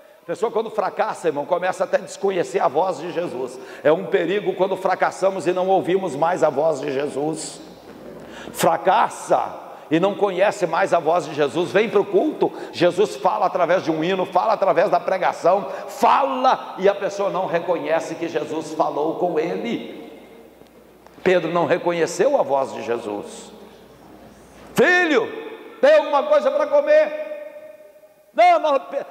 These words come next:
pescamos a noite inteira, não conseguimos pegar nada." "Lança a rede para o outro lado." A hora que lançou, que puxou a rede, irmãos,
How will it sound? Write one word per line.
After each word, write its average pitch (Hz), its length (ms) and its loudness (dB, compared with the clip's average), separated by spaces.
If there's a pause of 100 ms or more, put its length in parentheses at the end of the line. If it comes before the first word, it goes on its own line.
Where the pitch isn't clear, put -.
(120)
pescamos 330 460 4
a 320 60 4
noite 320 240 4
inteira, 302 280 2
não 294 120 -4
conseguimos 302 480 -2
pegar 294 260 0
nada." 285 500 0 (1500)
"Lança 269 460 0
a 285 40 2
rede 294 360 4
para 277 200 0
o 262 60 4
outro 277 340 2
lado." 262 520 0 (1040)
A - 80 -8
hora 165 100 -2
que 165 140 -6
lançou, 180 420 -2
que 185 120 -6
puxou 175 440 -2
a 160 40 0
rede, 151 400 -2
irmãos, 98 460 -14